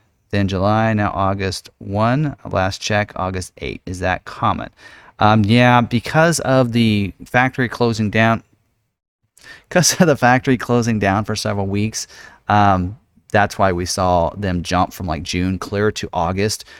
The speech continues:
uh, was because the, the factory was down for a couple weeks. And I've seen most of the ones that have been moved are hybrids.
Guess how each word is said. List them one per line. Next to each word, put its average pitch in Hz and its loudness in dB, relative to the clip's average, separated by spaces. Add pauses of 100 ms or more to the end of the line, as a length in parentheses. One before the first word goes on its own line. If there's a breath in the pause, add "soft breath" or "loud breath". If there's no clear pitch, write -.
(180 loud breath)
uh, 95 2
was 95 0
because 95 -2
the, 90 -4
the 92 -4
factory 90 -4
was 85 -4
down 78 -6
for 80 -8
a - -10
couple - -10
weeks. 64 -10
And 107 -2
I've 110 0
seen 165 0
most 123 0
of 123 -2
the 107 0
ones 107 0
that 107 -2
have 95 -4
been 87 -2
moved 90 -2
are - -6
hybrids. 127 -2